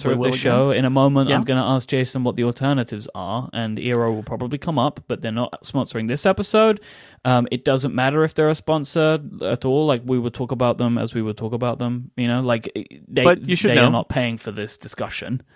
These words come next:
Speaker 2: Right. That's, that's, that's true. So, um, my understanding is that, uh, several of these companies, including Eero, have some former Apple people at them, and it shows. Certainly
Speaker 1: Mm-hmm.
Speaker 2: the influence of Apple shows regardless in the software that they write and in the way that their products are designed.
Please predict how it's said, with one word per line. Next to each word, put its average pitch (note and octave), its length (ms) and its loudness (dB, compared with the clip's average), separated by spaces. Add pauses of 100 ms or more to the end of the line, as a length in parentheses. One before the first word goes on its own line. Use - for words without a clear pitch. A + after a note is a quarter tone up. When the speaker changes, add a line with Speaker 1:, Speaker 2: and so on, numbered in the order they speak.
(420)
Speaker 2:
Right. A#2 260 -2 (400)
That's, A#2+ 280 -2
that's, A2+ 360 -2
that's B2 280 -4
true. B2+ 260 -8 (460)
So, F3+ 380 4
um, D#3 420 2 (100)
my E3 180 6
understanding C#3 400 4
is A#2 120 0
that, A#2+ 180 -2 (220)
uh, D3 80 -10
several D3+ 340 4
of A#2+ 80 6
these A2+ 200 0
companies, B2 480 -4
including B2+ 320 0
Eero, A#2 260 0
have A2+ 160 -2
some A#2 160 -4
former A#2 320 -2
Apple A#2+ 220 0
people A2+ 360 0
at G#2+ 120 -4
them, G#2 120 -4
and A2+ 160 -6
it G#2+ 120 -10
shows. G#2+ 580 -6
Certainly D3+ 440 0
Speaker 1:
Mm-hmm. C3 40 0
Speaker 2:
the C3 60 2
influence C3 420 0
of A2 80 -6
Apple A2 240 -2
shows A2 320 -2
regardless A2+ 500 -2
in A#2 80 -8
the A2 80 -6
software A2+ 440 0
that G#2+ 140 -2
they A2 100 -6
write G#2+ 280 -4
and G#2 120 -8
in G#2 80 -6
the A2 100 -6
way A2+ 220 0
that A2+ 160 -4
their A2 120 -6
products A#2 460 -4
are B2 120 -6
designed. A2 580 -4